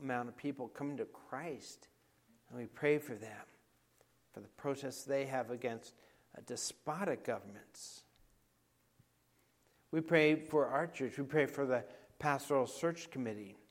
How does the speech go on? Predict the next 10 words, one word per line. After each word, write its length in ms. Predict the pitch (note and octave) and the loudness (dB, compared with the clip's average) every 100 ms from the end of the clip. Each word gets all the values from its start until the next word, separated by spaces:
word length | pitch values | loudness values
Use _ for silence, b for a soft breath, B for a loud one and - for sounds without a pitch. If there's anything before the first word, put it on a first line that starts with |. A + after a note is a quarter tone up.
| _ _ _ _ | _ _ _ _
We 60 | - - | -20 -4
pray 160 | C#3+ | -2
for 260 | C3+ C#3+ B2 - B B - | 0 0 -2 -4 B B -2
wisdom 460 | C#3+ D3+ - C#3+ A#2 | 2 2 2 -2 -2
and 160 | A2 | -8
discernment, 720 | G#2 - - D#3 C#3 G#2 G#2+ | -10 -8 -2 -2 -2 -6 -12
God. 120 | - - - - - _ _ _ _ _ _ _ _ _ _ _ _ _ _ _ _ _ _ _ _ _ _ _ _ _ _ _ _ B B B - | -14 -14 -14 -16 -20 _ _ _ _ _ _ _ _ _ _ _ _ _ _ _ _ _ _ _ _ _ _ _ _ _ _ _ _ B B B -4
We 100 | C3+ | -4
pray 360 | C3+ C#3+ B2+ | 4 8 8
for 360 | A#2 - B2 A2+ | 4 0 0 -2